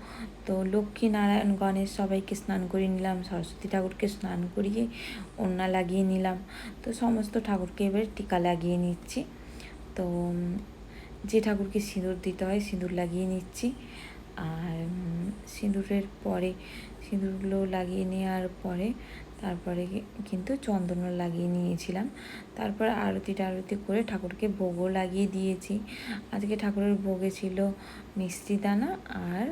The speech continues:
কমলা লেবু, এই দিয়েই কিন্তু ঠাকুরকে পুজোটা দিয়ে দিয়েছিলাম। তো আরতিও করে নিয়েছি, ওটা আর শেয়ার করিনি। তো, উম, ভালোভাবে পুজো দেওয়ার পরে তারপরে তোমাদের সঙ্গে শেয়ার করে নিলাম।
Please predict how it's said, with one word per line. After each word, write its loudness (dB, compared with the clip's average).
কমলা 4
লেবু, 2
এই 2
দিয়েই 4
কিন্তু 0
ঠাকুরকে -2
পুজোটা 0
দিয়ে 0
দিয়েছিলাম। -2
তো -2
আরতিও 4
করে 6
নিয়েছি, 6
ওটা 2
আর 6
শেয়ার 6
করিনি। 4
তো, 0
উম, 0
ভালোভাবে 4
পুজো 0
দেওয়ার 0
পরে 4
তারপরে -2
তোমাদের -4
সঙ্গে 0
শেয়ার 0
করে 0
নিলাম। 2